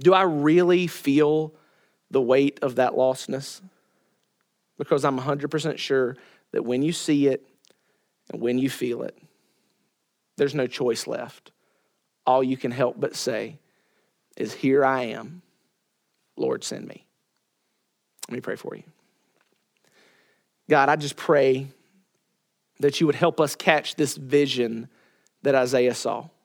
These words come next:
A vision of your holiness, a vision of your glory. God, I pray that you would help us feel the weight of the lostness around us. God, I pray for the men, women, and students who are listening this morning that you would just give them a clear and definite sense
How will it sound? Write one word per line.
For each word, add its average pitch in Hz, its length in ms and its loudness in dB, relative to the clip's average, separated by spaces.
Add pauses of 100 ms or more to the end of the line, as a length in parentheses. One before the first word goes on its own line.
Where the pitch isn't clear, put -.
(880)
A 127 80 0
vision 180 420 4
of 147 100 0
your 135 160 4
holiness, 190 800 4
a 131 60 -4
vision 180 460 4
of 135 120 0
your 127 160 0
glory. 185 640 2 (1120)
God, 175 160 4
I 165 40 4
pray 185 200 2
that 170 160 0
you 185 60 2
would 151 60 4
help 160 180 2
us 151 100 -4
feel 175 180 2
the 139 80 4
weight 139 840 2 (720)
of 143 140 2
the 135 80 2
lostness 135 600 0
around - 360 -8
us. - 240 -20 (1300)
God, 214 160 8
I 240 40 4
pray 233 160 6
for 196 120 2
the 196 80 6
men, 196 320 4
women, 185 240 4
and 160 80 2
students 185 420 0
who 170 80 0
are 165 80 2
listening 175 400 2
this 147 180 -2
morning 170 400 2
that 147 120 0
you 175 220 0
would 170 220 4
just 156 260 -2
give 165 240 2
them 170 260 2
a 165 120 2
clear 180 460 2
and 165 200 0
definite 156 440 2
sense - 480 -2